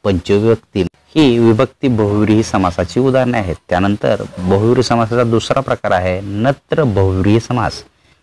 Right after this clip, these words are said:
ज्या समासाचे पहिले पद नकारदर्शक असते त्याला नत्र बहु-, बहुव्रीही समास असे म्हणतात. आपण सुरुवातीलाच पाहिलं, नत्र याचा अर्थ नकार.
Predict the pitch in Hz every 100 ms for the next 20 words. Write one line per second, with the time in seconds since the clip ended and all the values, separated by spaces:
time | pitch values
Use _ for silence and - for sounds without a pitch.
0 | 90 113 117 123 117 - - 98 - 107
1 | 104 139 - 104 104 104 - 147 139 110
2 | - 92 90 - 95 90 - 92 95 95
3 | 110 - 113 104 92 90 87 92 92 92
4 | 95 - 90 90 92 95 95 82 67 -
5 | - _ _ _ - - 98 85 95 101
6 | 107 117 - 127 101 90 95 98 104 95
7 | 87 95 87 - 131 131 107 76